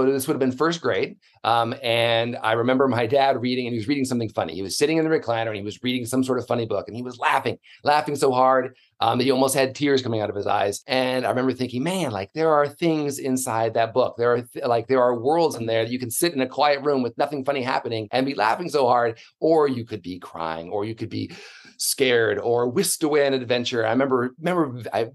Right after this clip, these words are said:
viscerally that feeling of saying, "I, I want to do that. I want to see what's in, what's in books, how you can have it like an emotional experience, just sitting there looking at a piece of paper." Um, and I mean, I was already loved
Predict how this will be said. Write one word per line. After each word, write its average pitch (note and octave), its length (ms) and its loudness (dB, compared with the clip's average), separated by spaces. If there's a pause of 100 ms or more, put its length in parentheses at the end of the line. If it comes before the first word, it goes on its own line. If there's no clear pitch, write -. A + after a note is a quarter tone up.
(100)
viscerally A#2 500 0
that G#2+ 260 0
feeling A#2+ 360 0
of G2 160 -2
saying, G#2+ 420 -2
"I, B2+ 320 -6
I A#2+ 220 0
want A#2+ 380 0
to F2+ 80 -16
do F#3 140 -2
that. A2 160 2
I A#2 120 4
want C#3 200 2
to C3+ 60 -2
see D3+ 260 -4
what's A#2+ 300 0
in, C3 440 2
what's A#2 180 0
in C3 140 2
books, A2+ 240 0
how A2+ 120 -2
you B2+ 140 2
can C3 120 -2
have C3 320 -2
it C3+ 40 -6
like B2 160 2
an C3+ 80 2
emotional D3+ 440 -2
experience, - 480 -4
just E3+ 240 -6
sitting D3+ 240 0
there D3+ 180 -2
looking D3 340 -4
at C#3 60 -6
a C#3+ 60 -10
piece - 180 -10
of - 80 -8
paper." B2 380 0 (320)
Um, B2+ 260 2
and C3+ 240 -2
I C3 200 2
mean, B2+ 180 0
I A2 120 2
was A#2+ 140 -4
already B2+ 360 2
loved A2+ 280 -2